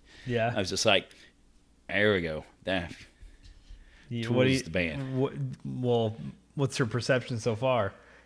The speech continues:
Speaker 2: Man, she just, it's always okay. She likes Weezer and stuff like that. And I don't like Weezer.
Speaker 1: They're hard to beat. What are we talking? Beverly Hills Weezer or, like, Hash Pipe Weezer?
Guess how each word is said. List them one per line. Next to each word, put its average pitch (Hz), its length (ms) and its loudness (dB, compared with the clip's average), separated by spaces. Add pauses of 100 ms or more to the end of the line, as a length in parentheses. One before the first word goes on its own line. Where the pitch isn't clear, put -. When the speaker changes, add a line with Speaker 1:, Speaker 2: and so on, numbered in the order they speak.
(140)
Speaker 2:
Man, 151 160 4
she 190 160 2
just, 151 220 -2
it's 156 100 0
always 214 160 2
okay. 90 480 -2
She 220 160 2
likes 170 200 2
Weezer 82 460 -4
and 80 100 -6
stuff - 220 -4
like 73 140 -12
that. 76 320 -8 (840)
And 92 100 -6
I 82 100 -4
don't 67 180 -12
like 69 240 -14
Weezer. 65 100 -10
Speaker 1:
They're 143 140 6
hard 104 300 2
to 92 60 -6
beat. 101 380 -4
What 165 160 8
are 175 40 8
we 147 100 6
talking? 139 420 4
Beverly 139 460 8
Hills 151 380 4
Weezer 156 300 2
or, 147 160 4
like, 107 240 0
Hash 120 360 -6
Pipe 98 240 -6 (160)
Weezer? 101 360 -10